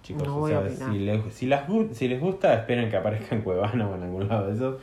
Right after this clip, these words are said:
Speaker 1: y la ven. No, no se gasten en ir al
Speaker 2: No
Speaker 1: cine.
Speaker 2: vaya a tirar la plata al cine.
Speaker 1: No. Eh, contanos sobre la segunda temporada de You.
Speaker 2: La segunda temporada de You me gustó bastante.
Speaker 1: ¿Te gustó mucho?
Speaker 2: Sí,
Speaker 1: Sí.
Speaker 2: sí, yo te dije como
Speaker 1: Ujú.
Speaker 2: que habíamos,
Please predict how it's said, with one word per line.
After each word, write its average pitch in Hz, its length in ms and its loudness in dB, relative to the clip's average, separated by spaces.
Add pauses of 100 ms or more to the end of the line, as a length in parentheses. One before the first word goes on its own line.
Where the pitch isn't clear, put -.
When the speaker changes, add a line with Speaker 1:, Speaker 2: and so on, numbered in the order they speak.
(320)
Speaker 1:
y 104 140 -4
la 92 140 2
ven. 90 380 0
No, 104 240 0
no 104 140 0
se 104 100 -2
gasten 98 260 -4
en 92 120 -6
ir 92 80 -2
al 156 60 -2
Speaker 2:
No 156 60 -2
Speaker 1:
cine. 156 120 0
Speaker 2:
vaya 160 180 0
a 156 80 -2
tirar 147 300 0
la 147 160 -2
plata 151 400 -2
al 147 100 -8
cine. 98 260 -4
Speaker 1:
No. 85 180 -6 (560)
Eh, 113 520 4
contanos 294 360 0
sobre 156 180 2
la 131 80 0
segunda 143 260 -2
temporada 120 340 0
de 104 120 2
You. 95 180 -4 (1040)
Speaker 2:
La 160 100 -6
segunda 202 260 0
temporada 170 320 2
de 156 80 -2
You 190 160 -2
me 220 140 -2
gustó 170 580 0
bastante. 135 500 -6 (400)
Speaker 1:
¿Te 107 80 -8
gustó 104 240 -2
mucho? 113 300 -4 (260)
Speaker 2:
Sí, 147 160 -4
Speaker 1:
Sí. - 180 -6
Speaker 2:
sí, - 80 -8
yo 156 120 -4
te 156 100 -6
dije 143 320 -6
como 135 220 -6
Speaker 1:
Ujú. 117 80 2
Speaker 2:
que 135 220 0
habíamos, 156 380 0